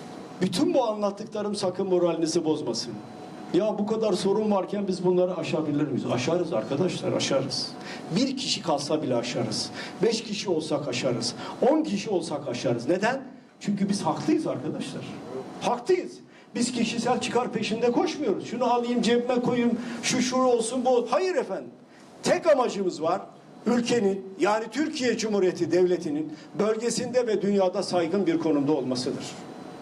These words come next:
Bu ülkenin tepe yöneticisine hiç kimse "Aptal olma." diyemez. Dememelidir zaten. Ama bu dendi. Gene gittik oylarımızı verdik, değil mi? Yani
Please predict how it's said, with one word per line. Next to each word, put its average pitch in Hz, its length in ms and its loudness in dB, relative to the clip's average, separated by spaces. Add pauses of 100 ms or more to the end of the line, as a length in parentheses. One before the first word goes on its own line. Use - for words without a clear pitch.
(340)
Bu 294 180 6
ülkenin 226 520 -2
tepe 220 300 2
yöneticisine 190 720 2
hiç - 160 -2
kimse 269 420 2 (500)
"Aptal 202 500 0
olma." 175 520 2
diyemez. 143 460 -2 (100)
Dememelidir 240 680 4
zaten. 110 380 -14 (1400)
Ama 135 160 2
bu 147 140 4
dendi. 147 400 0 (600)
Gene 160 220 2
gittik 143 340 0
oylarımızı 131 540 0
verdik, 190 500 -4
değil 151 120 2
mi? - 60 0 (2250)
Yani 180 280 2